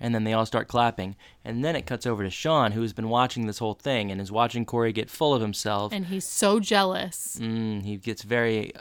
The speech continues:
Speaker 1: annoyed, perturbed. Corey
Speaker 2: Corey's getting all the attention,
Speaker 1: is
Speaker 2: and
Speaker 1: getting
Speaker 2: he
Speaker 1: all
Speaker 2: isn't.
Speaker 1: the attention.
Speaker 2: But Sean was the one who told him to ride this wave.
Speaker 1: Yeah, Sean's getting mad, but it's Sean's fault.
Speaker 2: It is Sean's fault.
Speaker 1: Well, it is partially Sean's fault.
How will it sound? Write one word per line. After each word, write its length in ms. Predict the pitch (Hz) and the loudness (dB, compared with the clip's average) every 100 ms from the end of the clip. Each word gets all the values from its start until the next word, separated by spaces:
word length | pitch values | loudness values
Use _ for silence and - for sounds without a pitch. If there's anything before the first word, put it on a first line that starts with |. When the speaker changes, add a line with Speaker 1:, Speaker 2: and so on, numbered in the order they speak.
| - _ - | -20 _ -4
Speaker 1:
annoyed, 560 | 113 107 98 90 - - | -2 0 -2 -4 -10 -14
perturbed. 600 | - 117 107 107 113 - _ _ - | -6 -2 -2 -2 -8 -16 _ _ -6
Corey 540 | 123 113 104 98 101 - _ _ _ _ _ _ _ _ _ _ _ _ | 0 2 2 0 -4 -12 _ _ _ _ _ _ _ _ _ _ _ _
Speaker 2:
Corey's 260 | - 262 262 | -6 -4 -2
getting 200 | 277 269 | -2 0
all 140 | 262 | 0
the 80 | 262 | 0
attention, 420 | 262 285 269 - | 0 0 0 -2
Speaker 1:
is 60 | 190 | 0
Speaker 2:
and 40 | |
Speaker 1:
getting 140 | 185 208 | 2 2
Speaker 2:
he 60 | 208 | 2
Speaker 1:
all 60 | |
Speaker 2:
isn't. 100 | 208 | 0
Speaker 1:
the 60 | - | -2
attention. 500 | 175 - - - 120 _ _ _ - - - - | -6 -10 -14 -18 -20 _ _ _ -20 -20 -8 0
Speaker 2:
But 340 | 311 233 - _ _ _ _ | 4 4 2 _ _ _ _
Sean 360 | - - 269 294 | -6 2 4 4
was 140 | 302 | 2
the 80 | 302 | 4
one 120 | 285 285 | 6 6
who 100 | 285 | 6
told 220 | 294 320 | 6 6
him 60 | |
to 80 | 277 | 8
ride 220 | 262 262 | 8 8
this 160 | 247 247 | 6 2
wave. 460 | 285 247 202 - - - | 4 4 2 -4 -14 -2
Speaker 1:
Yeah, 240 | 113 107 | 0 0
Sean's 300 | 104 117 117 | 2 2 4
getting 180 | 127 147 | 2 6
mad, 340 | 160 139 123 - _ _ _ _ - | 8 8 4 -6 _ _ _ _ -10
but 80 | 110 | -6
it's 100 | 107 | -6
Sean's 380 | - - 101 101 | -4 0 0 0
fault. 380 | - - - - | -2 -6 -6 -6
Speaker 2:
It 100 | 247 | -2
is 100 | 277 | -2
Sean's 360 | - 254 302 - | 0 2 2 0
fault. 300 | 247 240 156 | -4 -2 -2
Speaker 1:
Well, 240 | 113 104 _ _ _ | -2 -4 _ _ _
it 140 | - 127 | -4 -2
is 140 | 120 | -2
partially 360 | - 120 101 - | 0 0 0 -10
Sean's 280 | - 90 73 | -10 -10 -10
fault. 180 | - | -12